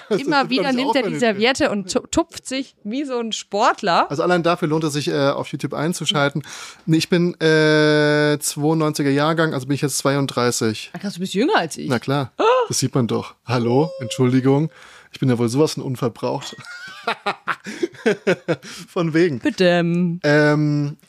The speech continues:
Speaker 1: und wo, wo ging's danach für dich hin? Du warst drei Jahre bei Dus?
Speaker 2: Ich war dreieinhalb Jahre bei Dus Steiner, dann ein Jahr in
Speaker 1: Warum,
Speaker 2: Hamburg.
Speaker 1: warum dreieinhalb?
Speaker 2: Weil ich
Speaker 1: Das
Speaker 2: nochmal ein halbes Jahr hinten dran gelangt hab.
Speaker 1: Oh, schön.
Speaker 2: Weil es so schön war. Und weil ich dann irgendwie das Jahr voll gemacht hab oder so. August war Ende und ich bin im Januar erst gegangen.
Speaker 1: Ja.
Speaker 2: Ja.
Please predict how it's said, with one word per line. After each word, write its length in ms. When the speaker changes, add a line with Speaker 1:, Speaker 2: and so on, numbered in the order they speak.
Speaker 1:
und 140
wo, 180
wo 80
ging's 220
danach 240
für 60
dich 140
hin? 100
Du 60
warst 180
drei 100
Jahre 220
bei 200
Dus? 400
Speaker 2:
Ich 60
war 180
dreieinhalb 420
Jahre 200
bei 100
Dus 180
Steiner, 320
dann 180
ein 260
Jahr 220
in 80
Speaker 1:
Warum, 160
Speaker 2:
Hamburg. 120
Speaker 1:
warum 160
dreieinhalb? 460
Speaker 2:
Weil 100
ich 20
Speaker 1:
Das 100
Speaker 2:
nochmal 180
ein 40
halbes 180
Jahr 80
hinten 120
dran 120
gelangt 260
hab. 80
Speaker 1:
Oh, 60
schön. 340
Speaker 2:
Weil 140
es 60
so 100
schön 220
war. 180
Und 120
weil 100
ich 60
dann 160
irgendwie 200
das 100
Jahr 160
voll 180
gemacht 280
hab 140
oder 160
so. 200
August 460
war 220
Ende 320
und 80
ich 140
bin 140
im 160
Januar 300
erst 140
gegangen. 400
Speaker 1:
Ja. 360
Speaker 2:
Ja. 180